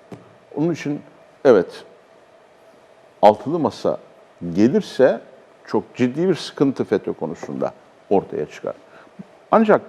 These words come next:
Mansur Yavaş'ın milli kimliğini biliyorum, tanıyorum.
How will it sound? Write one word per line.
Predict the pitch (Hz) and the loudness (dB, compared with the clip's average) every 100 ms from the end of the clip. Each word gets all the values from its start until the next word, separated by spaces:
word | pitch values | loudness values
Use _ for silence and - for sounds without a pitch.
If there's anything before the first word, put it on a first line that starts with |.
| - - _ | -16 -20 _
Mansur | 107 170 - 254 | 0 2 2 2
Yavaş'ın | 247 170 - 202 | 4 2 0 -4
milli | 175 165 208 185 | 0 0 0 -4
kimliğini | 175 135 127 139 160 | -4 -4 -2 -2 -2
biliyorum, | 113 82 62 - - - - | 0 0 -2 -8 -20 -20 0
tanıyorum. | 113 92 65 62 | 2 2 -2 -6